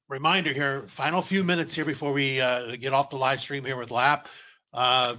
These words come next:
to get involved and have a chance to win the signed Dave Lapham jersey.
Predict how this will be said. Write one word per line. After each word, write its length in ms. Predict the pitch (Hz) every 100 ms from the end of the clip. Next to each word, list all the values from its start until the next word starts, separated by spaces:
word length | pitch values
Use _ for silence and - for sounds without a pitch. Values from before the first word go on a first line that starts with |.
| 127
to 100 | 123
get 200 | 110 151 -
involved 1040 | 156 151 143 160 - 113 139 139 185 180 -
and 540 | 139 131 131 131 123 117 _ _ _ _
have 160 | 151 147
a 40 |
chance 340 | 139 160 156 -
to 80 | 139
win 280 | 139 143
the 100 | 131
signed 480 | 117 - 135 139 139
Dave 240 | 143 135 135
Lapham 340 | 131 113 113
jersey. 580 | 147 170 175 175 170